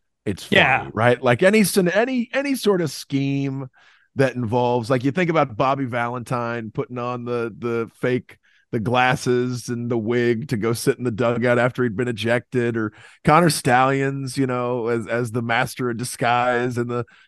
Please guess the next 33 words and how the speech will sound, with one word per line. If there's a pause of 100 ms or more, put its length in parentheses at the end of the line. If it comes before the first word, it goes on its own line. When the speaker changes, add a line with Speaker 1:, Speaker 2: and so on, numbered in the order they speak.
(100)
Speaker 1:
Central
Michigan
game,
you
know,
as
the
anonymous,
like, (200)
I
don't
know,
the,
the
thought
that, (480)
the
thought
that
he
had
to,
like,
go
buy
uniforms
and
things
to
pull
off
this
scam